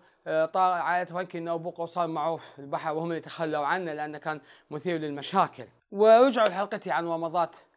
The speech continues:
فرانكي، راح تشوفون نظرتي ونظريتي عن فرانكي. فعلى العموم هنا، آه، تكلموا عن رود بونيغليف في سفينة روجر واللي يشرح الطرق، لأنهم، آه، بيروحون لليوجن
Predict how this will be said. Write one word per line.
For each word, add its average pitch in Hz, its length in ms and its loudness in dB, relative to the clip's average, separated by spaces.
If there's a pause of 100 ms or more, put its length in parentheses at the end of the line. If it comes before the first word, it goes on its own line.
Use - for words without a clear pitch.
(120)
فرانكي، 214 420 -4
راح 156 120 -4
تشوفون 165 300 -12
نظرتي 160 480 -8 (300)
ونظريتي 196 840 -2 (260)
عن 143 160 -16
فرانكي. 156 640 -6 (140)
فعلى 220 320 0
العموم 302 600 2 (600)
هنا، 226 440 4 (800)
آه، 156 180 -6
تكلموا 220 520 2
عن 214 260 0
رود 185 480 4
بونيغليف 175 460 -6
في 139 120 -20
سفينة 262 560 -6
روجر 165 460 0 (320)
واللي 143 220 -6
يشرح 254 340 -4
الطرق، 170 500 -4 (280)
لأنهم، 156 520 -8
آه، 156 1000 -6 (200)
بيروحون 170 420 -4
لليوجن 214 520 0